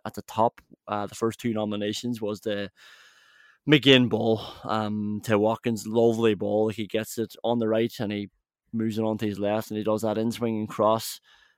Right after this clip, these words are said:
And it's a great touch from Ollie Watkins. Like, he's, he's in over the top, great touch,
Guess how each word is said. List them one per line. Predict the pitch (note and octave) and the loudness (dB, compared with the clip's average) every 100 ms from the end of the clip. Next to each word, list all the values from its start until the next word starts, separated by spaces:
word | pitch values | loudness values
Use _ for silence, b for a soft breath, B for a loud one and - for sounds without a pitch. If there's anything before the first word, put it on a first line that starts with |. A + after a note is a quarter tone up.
| _ _ | _ _
And | A#2+ A2+ G#2+ | -4 -4 -4
it's | A#2+ A#2+ | -4 -6
a | |
great | - A2+ B2+ C#3 - | -6 4 6 6 2
touch | - D3 - - - - _ _ _ | 4 4 4 -4 -6 -12 _ _ _
from | C#3+ | 2
Ollie | D3 D#3 D#3 | 6 8 8
Watkins. | D#3+ D#3 G3 F#3 - - _ _ - | 6 6 -2 -4 -10 -18 _ _ -18
Like, | - | -6
he's, | B2 A2+ | -4 -2
he's | B2 A#2 | 0 2
in | C3 C3+ | 4 4
over | B2 | 2
the | A2 | -2
top, | - B2+ E3 - - | 2 4 4 2 -4
great | B2 B2+ - | 2 2 2
touch, | B2+ C3+ - - | 2 2 -2 -8